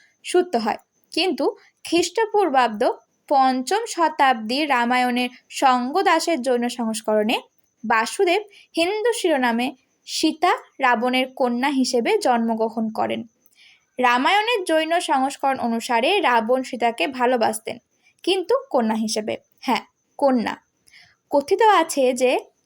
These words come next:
তিনি রাবণ মন্দোদরীর জুটি ছাড়া অন্য কারোর থেকে জন্মগ্রহণ করেননি। রাবণ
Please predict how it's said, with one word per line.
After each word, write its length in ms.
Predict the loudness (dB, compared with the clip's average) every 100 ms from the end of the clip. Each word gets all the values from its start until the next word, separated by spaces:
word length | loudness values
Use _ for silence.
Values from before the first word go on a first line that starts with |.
| _
তিনি 200 | -2 0 2
রাবণ 400 | 2 2 2 0 0
মন্দোদরীর 640 | 0 0 0 -2 -2 -2 -4
জুটি 320 | -4 -4 -2 -2
ছাড়া 300 | 2 2 2 2
অন্য 220 | 0 0 -2
কারোর 300 | 0 0 0 -2
থেকে 180 | -2 0
জন্মগ্রহণ 560 | 0 0 -2 -4 -4
করেননি। 460 | -2 -2 -2 -2 -6 -10 _ _ -14 0
রাবণ 420 | 4 4 2 0